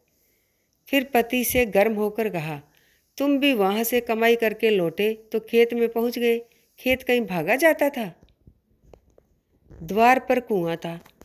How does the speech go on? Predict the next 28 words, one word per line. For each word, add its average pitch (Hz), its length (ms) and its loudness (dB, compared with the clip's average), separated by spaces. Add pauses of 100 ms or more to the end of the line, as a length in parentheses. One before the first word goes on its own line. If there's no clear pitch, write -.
(260)
होरी 269 240 0
और 233 240 0
गोबर 190 380 -4
ने 202 180 0
एक 233 480 0
एक 233 240 -4
कलसा 175 280 -4
पानी 208 400 -4
सिर 202 200 -6
पर 226 160 -4
उड़ेला, 151 400 -4 (540)
रूपा 240 340 0
को 269 160 -4
नहलाया 233 500 0
और - 220 -4
भोजन 220 340 -2
करने 202 300 -4
गए। 185 220 -2 (800)
जौ 220 320 4
की 262 200 -6
रोटियां 180 440 -2
थी, 156 300 -16 (360)
पर 240 140 0
गेहूं 190 380 0
जैसी 214 540 -2 (140)
सफ़ेद 220 680 -4
और 220 120 -2
चिकनी। 175 500 -6